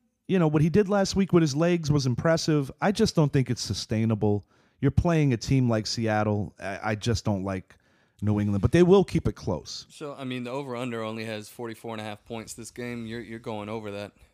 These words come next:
Speaker 2: significantly with that prediction. Um,
Speaker 1: I
Speaker 2: so
Speaker 1: think the
Speaker 2: you're
Speaker 1: garbage time, i-, and I think New England's defense getting tired towards the end of that football game is gonna open up the door for that to go over.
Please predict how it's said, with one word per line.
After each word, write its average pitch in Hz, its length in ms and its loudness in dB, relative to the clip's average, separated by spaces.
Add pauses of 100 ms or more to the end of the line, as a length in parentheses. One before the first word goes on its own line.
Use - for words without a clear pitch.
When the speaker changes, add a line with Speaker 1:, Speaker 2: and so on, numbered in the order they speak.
Speaker 2:
significantly 104 800 -14 (500)
with - 120 -20
that 101 200 -12
prediction. 104 640 -14 (160)
Um, 104 160 -8
Speaker 1:
I 139 160 0
Speaker 2:
so 180 160 -4
Speaker 1:
think 104 100 -2
the 180 60 2
Speaker 2:
you're 117 80 0
Speaker 1:
garbage 151 420 0
time, 131 400 0 (100)
i-, 117 300 -4 (340)
and 131 180 -4
I 143 60 0
think 202 180 -4
New 208 140 0
England's 202 240 0
defense 170 400 -4
getting 135 240 -2
tired 123 500 -4
towards 113 280 -8
the 113 120 -8
end 110 140 -6
of 107 60 -6
that 104 140 -8
football 101 320 -8
game 98 180 -6
is 90 60 -10
gonna 101 140 -6
open 107 260 -6
up 101 140 -6
the 104 60 -8
door 98 280 -2
for 95 160 -8
that 95 220 -8
to 90 60 -16
go 87 220 -8
over. 82 260 -14